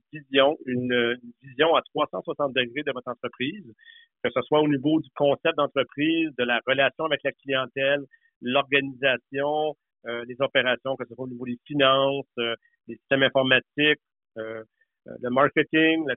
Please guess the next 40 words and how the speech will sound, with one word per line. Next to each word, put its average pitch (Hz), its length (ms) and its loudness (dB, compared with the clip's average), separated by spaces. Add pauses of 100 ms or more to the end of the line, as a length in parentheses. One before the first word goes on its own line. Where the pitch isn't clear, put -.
les 123 120 -12
communications 135 920 -4
ou, 277 280 -8 (120)
ou 277 160 -16
plutôt 294 400 0
les, 131 300 -6
les 123 260 -12
idées 135 160 0
d'entreprise, 175 600 2
euh, 123 220 2
le, 120 200 -4
le, 117 180 -12
le 120 60 -14 (100)
portefeuille 151 460 -2
de 190 80 0
produits. 170 440 -2 (420)
Euh, 120 220 0 (280)
grâce 156 460 2
à 170 100 -4
Growth 131 340 -10
Wheel, 143 180 -4 (600)
euh, 120 180 -8 (160)
ceci 170 300 -10
vous 147 80 -12
permet 131 340 0
d'avoir 127 300 0
vraiment 127 300 -6 (120)
cette 123 120 -10 (120)
vision 143 460 0 (180)
et 135 80 -8
de 131 120 -4
vous 127 260 -12
permettre, 156 480 0 (180)
euh, 127 240 -6
de, 123 100 -8
de 127 140 -2
prendre 151 340 -2
de 123 120 -4
meilleures 147 320 0
décisions, 139 560 -6